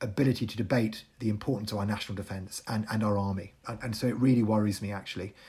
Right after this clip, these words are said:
And the sort of silence of, of generals on the public st-, on the public, in the public sphere, um, uh, i-, is,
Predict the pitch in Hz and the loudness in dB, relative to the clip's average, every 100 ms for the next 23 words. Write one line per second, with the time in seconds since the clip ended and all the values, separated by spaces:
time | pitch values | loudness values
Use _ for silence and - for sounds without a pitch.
0 | - - - 120 113 123 113 - 143 131 | -20 -18 -6 -2 0 0 2 4 6 6
1 | 123 - - - _ _ - - - - | 4 0 -10 -12 _ _ -20 -20 -20 -20
2 | - - 110 101 - 117 101 117 107 104 | -16 -6 -4 -4 -6 -6 0 2 2 2
3 | 90 - - - _ _ 123 110 - 110 | -2 -6 -10 -12 _ _ -6 -6 -4 -4
4 | 101 - - - - - - 107 - 95 | -6 -6 -10 -10 -12 -12 -6 -6 -4 -6
5 | 104 - - - 107 - 101 104 - - | -6 -8 -12 -8 -6 -4 -4 -4 -8 -4
6 | 123 104 98 - - - _ _ _ - | -2 -2 -4 -10 -20 -20 _ _ _ -6
7 | 107 101 101 101 - - - - - - | -2 0 0 -4 -8 -20 -20 -20 -20 -16
8 | - - - _ - 110 107 127 - 120 | -16 -16 -20 _ -8 -6 -4 -4 -2 -2
9 | 113 | -2